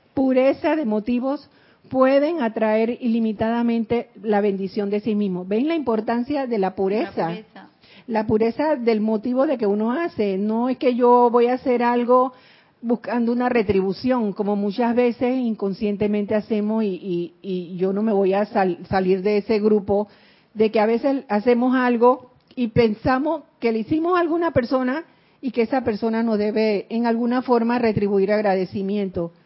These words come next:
Speaker 1: Somos muy, los humanos somos muy dados a, a, a, a eso.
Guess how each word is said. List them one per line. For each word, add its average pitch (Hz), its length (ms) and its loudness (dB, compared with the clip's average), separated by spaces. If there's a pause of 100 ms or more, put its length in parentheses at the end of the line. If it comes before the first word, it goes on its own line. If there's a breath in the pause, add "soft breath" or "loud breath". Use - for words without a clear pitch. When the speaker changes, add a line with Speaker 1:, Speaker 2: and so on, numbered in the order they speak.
(240 soft breath)
Speaker 1:
Somos 247 320 0
muy, 262 280 0
los 226 180 2
humanos 226 380 -2
somos 240 360 -2
muy 226 320 0
dados 226 400 0
a, 170 300 -6 (100)
a, 170 480 -8
a, 175 320 -6
a 180 80 -4
eso. 202 400 -6